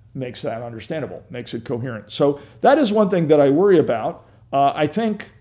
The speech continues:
it might be provable that this is not computable. And, uh, I do have a first early paper on this. That is,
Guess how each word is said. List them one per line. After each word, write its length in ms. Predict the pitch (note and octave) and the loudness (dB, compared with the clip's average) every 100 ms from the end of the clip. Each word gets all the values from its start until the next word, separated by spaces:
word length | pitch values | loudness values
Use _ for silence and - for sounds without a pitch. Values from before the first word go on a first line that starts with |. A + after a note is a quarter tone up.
| - _ _ _ _ _ | -20 _ _ _ _ _
it 200 | D#3 D#3 | -2 0
might 360 | D#3+ G#3+ A3 | 0 0 -2
be 480 | D#3+ E3+ F3 F3 E3+ - | -4 -4 -2 -4 -6 -4
provable 720 | B3 C#4 C#3+ - G2 - - _ _ _ _ _ | 4 6 4 0 -6 -10 -12 _ _ _ _ _
that 120 | - B2+ | -6 -2
this 220 | D3+ C#3+ | -2 -2
is 100 | B2 | -2
not 320 | C#3 C3 C3 | -2 -4 -8
computable. 560 | C3 A#2+ C#3 G#2+ - - _ _ _ _ _ _ | -10 -6 -8 -8 -14 -20 _ _ _ _ _ _
And, 340 | - C3 C3 C3 | -6 -4 -2 -2
uh, 240 | C3+ C3 | 0 0
I 80 | B2+ | 0
do 200 | C#3 E3 | 2 4
have 140 | D#3 C3 | 6 2
a 60 | |
first 380 | - D3+ C3+ - | -2 0 -2 -2
early 280 | C3 C3+ C3+ | 0 0 0
paper 360 | C3 B2+ B2 A#2+ | -2 -4 -4 -10
on 80 | |
this. 160 | A#2 A2 | -10 -2
That 180 | C#3+ C#3+ | 0 2
is, 140 | C3+ | 0